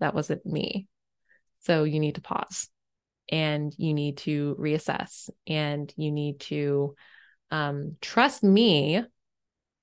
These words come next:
to not only provide the next step that you're to take, but to make provisions for the next step that you are to take. And so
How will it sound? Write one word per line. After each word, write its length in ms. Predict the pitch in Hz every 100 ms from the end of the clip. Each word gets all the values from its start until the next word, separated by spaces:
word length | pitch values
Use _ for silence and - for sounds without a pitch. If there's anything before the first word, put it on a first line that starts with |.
| _ _
to 580 | - 170 160 156 151 - _
not 220 | 185 160 175
only 260 | 175 170
provide 440 | 165 156 160 147 151
the 80 |
next 320 | 143 147 147 -
step 240 | 151 -
that 100 | -
you're 140 | 151
to 120 | 143 143
take, 360 | - 208 254
but 180 | - -
to 380 | - 156 151 143
make 320 | - 151 151 -
provisions 720 | 151 180 240 - - - -
for 180 | - 151
the 100 | 143
next 240 | 143 139
step 280 | - 135 -
that 80 | -
you 180 | 147 143
are 100 | 143
to 120 | 139
take. 420 | - - - - _ _ _ _ _ _ _ _ _ _ _ _ -
And 180 | 175
so 480 | - 165 165 160 160